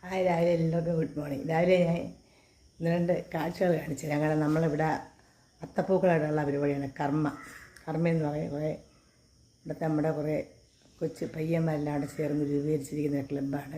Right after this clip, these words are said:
കർമ്മ ആർട്സ് ആൻഡ് സ്പോർട്സ് ക്ലബ്ബ്. അപ്പോൾ അത് അവിടെ ഒരു അത്തപ്പൂക്കളിടാനുള്ള പരിപാടിയാണ്. അതിനുവേണ്ടി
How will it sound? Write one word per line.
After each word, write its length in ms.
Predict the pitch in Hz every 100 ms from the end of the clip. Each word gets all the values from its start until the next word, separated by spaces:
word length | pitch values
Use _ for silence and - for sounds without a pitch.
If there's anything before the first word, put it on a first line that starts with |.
| -
കർമ്മ 240 | 143 147 143 - - - _ _ -
ആർട്സ് 180 | 156 -
ആൻഡ് 100 | 156 -
സ്പോർട്സ് 300 | - 139 -
ക്ലബ്ബ്. 260 | 104 107 - - - - - - - _ _ _
അപ്പോൾ 140 | - 156
അത് 140 | 160 165 - _ _ _ -
അവിടെ 200 | 160 165 170
ഒരു 100 | 160 151
അത്തപ്പൂക്കളിടാനുള്ള 760 | - 180 185 175 170 151 147 143
പരിപാടിയാണ്. 440 | 143 147 143 143 139
അതിനുവേണ്ടി 420 | 147 147 143 147